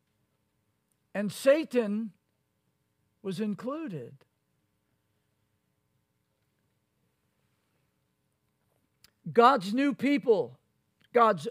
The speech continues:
new covenant people, they are new people, <clears throat> they're new creatures, but God's new covenant people are sons of God. John's Gospel, chapter one, verse twelve says,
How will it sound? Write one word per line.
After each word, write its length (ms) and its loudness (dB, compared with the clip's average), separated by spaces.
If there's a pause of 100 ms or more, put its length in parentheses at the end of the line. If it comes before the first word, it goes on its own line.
(120)
new 400 2
covenant 580 0
people, 500 -6
they 140 -6
are 160 -4
new 180 -10
people, 600 -14 (1040)
<clears throat> 180 -10
they're 180 -6
new 180 -4
creatures, 880 -6 (580)
but 140 2
God's 360 2
new 200 0
covenant 560 0
people 460 -4
are 260 4
sons 460 -4
of 200 -4
God. 560 -2 (3000)
John's 380 2
Gospel, 460 4
chapter 380 0
one, 300 2
verse 280 -4
twelve 400 0
says, 380 -2